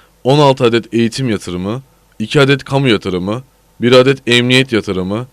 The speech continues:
ve iki adet de İçişleri yatırımları yeni yatırım olarak gerçekleşti. Alaçam Hükümet Konağı, Aile Çalışma ve Sosyal Hizmetler İl Müdürlüğü Hizmet Binası, Çarşamba Huzur Evi, on dokuz Mayıs Kaymakam Evi,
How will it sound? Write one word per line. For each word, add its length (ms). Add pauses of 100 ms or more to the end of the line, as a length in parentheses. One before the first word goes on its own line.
ve 60
iki 200
adet 260
de 80
İçişleri 380
yatırımları 640
yeni 300
yatırım 360
olarak 320
gerçekleşti. 760 (760)
Alaçam 360
Hükümet 360
Konağı, 420 (1000)
Aile 280
Çalışma 440
ve 100
Sosyal 380
Hizmetler 580
İl 120
Müdürlüğü 540
Hizmet 320
Binası, 540 (480)
Çarşamba 500
Huzur 280
Evi, 320 (580)
on 200
dokuz 260
Mayıs 220
Kaymakam 500
Evi, 120